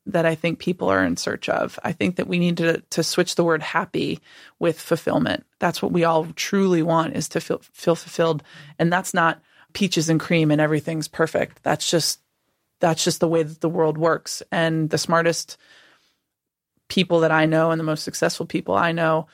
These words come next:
they're not in search of happiness. They're just, they're in sh-, search of fulfillment. And that takes, that takes time, and it takes, uh, an entire life in a lot of ways to create.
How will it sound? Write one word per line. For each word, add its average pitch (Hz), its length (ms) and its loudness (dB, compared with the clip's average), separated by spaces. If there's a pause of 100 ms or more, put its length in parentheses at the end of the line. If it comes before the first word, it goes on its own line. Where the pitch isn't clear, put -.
(200)
they're 175 140 0
not 175 180 0
in 160 100 0
search 156 240 -2
of 151 80 -4
happiness. 147 640 -2
They're 214 140 -6
just, 170 520 -6
they're 170 160 4
in 160 100 2
sh-, - 280 -2
search - 320 0
of 160 80 -4
fulfillment. 170 680 0
And 165 160 0
that 160 140 0
takes, - 360 -4 (180)
that 170 120 0
takes 202 240 -4
time, 165 420 0
and 165 140 -2
it 156 100 -2
takes, - 340 -2 (220)
uh, - 160 -4
an 170 200 0
entire 165 380 0
life 175 260 0
in 165 100 -4
a 156 80 0
lot 165 120 0
of - 60 0
ways - 200 -2
to - 100 -4
create. - 380 -6